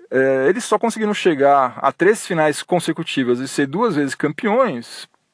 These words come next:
porque eles atacavam muito bem, atacam, né?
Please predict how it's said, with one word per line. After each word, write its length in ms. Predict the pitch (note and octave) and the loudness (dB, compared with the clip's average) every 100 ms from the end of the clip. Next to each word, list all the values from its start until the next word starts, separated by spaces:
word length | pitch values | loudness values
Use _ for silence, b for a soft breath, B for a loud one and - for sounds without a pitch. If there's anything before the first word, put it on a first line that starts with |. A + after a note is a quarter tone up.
| - | -10
porque 560 | - E4 A#3 F3 F#3 - B B B B B | -4 -2 4 4 4 0 B B B B B
eles 260 | G#3+ E3 | 2 4
atacavam 720 | D#3 D3 C#3+ - C3+ F3 D#3 B2+ | 2 2 0 0 2 4 4 0
muito 380 | A#2 A#2+ C3+ | -6 -6 -2
bem, 280 | F3+ D3+ G#3+ | 0 0 0
atacam, 560 | F#3 - C#3 F3 - A#2+ | -2 0 2 0 -2 -4
né? 200 | C3+ | -4